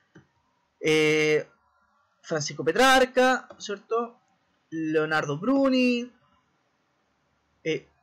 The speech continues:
Juan Boccaccio o Giovanni Boccaccio. También recuerden que fuimos viendo algunas de las, de las obras más importantes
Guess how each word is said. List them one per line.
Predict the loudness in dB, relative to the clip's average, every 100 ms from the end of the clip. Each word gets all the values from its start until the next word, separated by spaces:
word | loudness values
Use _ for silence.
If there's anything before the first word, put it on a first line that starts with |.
| _
Juan | -2 -2
Boccaccio | 0 -2 -2 -2 -2
o | 0
Giovanni | 0 0 0
Boccaccio. | -2 0 0 0 -4 -14 -14 _ _ _ _ _ -6
También | -4 -2 -4 -4
recuerden | -4 -4 -4
que | -8
fuimos | -8 -10 -6
viendo | -6 -4 -2
algunas | -2 -4 -6 -10
de | -6 -6
las, | -6 -8 -14 -12
de | -6
las | -6 -4
obras | -4 -4
más | -6 -8
importantes | -8 -8 -6 -6 -6 -14